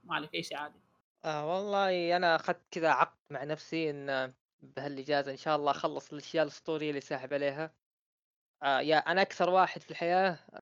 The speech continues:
Speaker 2: في أشياء أسطورية ما شفتها. فأنا أتحفظ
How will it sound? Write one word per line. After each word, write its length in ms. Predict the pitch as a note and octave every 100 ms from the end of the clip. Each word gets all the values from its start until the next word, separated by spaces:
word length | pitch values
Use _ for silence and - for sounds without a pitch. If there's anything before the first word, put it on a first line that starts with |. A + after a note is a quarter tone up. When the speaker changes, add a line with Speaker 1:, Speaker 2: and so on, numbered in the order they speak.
| _ _ _ _ _
Speaker 2:
في 180 | E3+ D#3
أشياء 260 | - E3+
أسطورية 640 | D#3+ - D#3+ D3+ D3 D3 _ _ _
ما 120 | D#3+ D3+
شفتها. 480 | D3 - D#3 F3 _ _ _ _ _ _ _ _ _ _
فأنا 260 | D#3+ E3 E3+
أتحفظ 680 | D#3+ F3 F#3 - E3 D3+